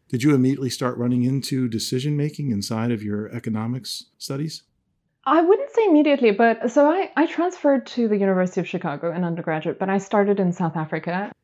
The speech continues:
Speaker 2: I started before my sixteenth birthday, so fifteen turning sixteen. You know, impressionable young person, and I signed up for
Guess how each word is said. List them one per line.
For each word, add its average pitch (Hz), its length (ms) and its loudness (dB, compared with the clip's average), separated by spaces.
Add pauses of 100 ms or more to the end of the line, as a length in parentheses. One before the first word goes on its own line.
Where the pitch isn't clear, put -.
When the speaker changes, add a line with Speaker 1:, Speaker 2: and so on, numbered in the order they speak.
(160)
Speaker 2:
I 180 80 -8
started 160 580 -4 (720)
before 196 280 4
my 190 140 4
sixteenth 175 480 -2
birthday, 165 360 -6
so 190 160 -12
fifteen 180 320 -2
turning 165 320 -4
sixteen. 180 500 -6 (440)
You 440 200 -6
know, 311 120 2
impressionable 226 1000 0
young 202 260 0
person, 208 280 -4
and 190 140 2
I 185 80 2
signed 214 280 0
up - 160 -6
for 175 300 -2